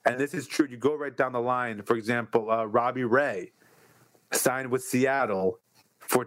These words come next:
twenty-three million dollars a year over five years. He was predicted to sign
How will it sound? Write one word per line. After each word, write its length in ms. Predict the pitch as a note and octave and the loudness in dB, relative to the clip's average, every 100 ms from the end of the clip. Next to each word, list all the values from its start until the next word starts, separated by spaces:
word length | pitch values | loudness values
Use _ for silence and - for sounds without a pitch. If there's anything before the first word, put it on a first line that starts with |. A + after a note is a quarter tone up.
| - | -2
twenty-three 520 | - C#3 D#3+ D#3+ D3 | -2 0 0 -2 -2
million 260 | C#3 C3+ B2 | 0 -2 0
dollars 280 | A#2+ A#2+ A2+ | 0 0 -2
a 60 | |
year 320 | G#2+ A2+ A2 | -2 0 0
over 220 | A2 A2 G#2+ | -2 -2 0
five 360 | - A2+ A2+ | 0 -2 -2
years. 360 | A2+ B2 G2 - | -4 -4 -4 -2
He 120 | - | 0
was 140 | C#3 | 0
predicted 300 | B2 C#3 C3 | 2 0 0
to 100 | B2 | -2
sign 300 | A#2 B2+ B2 | 0 0 -2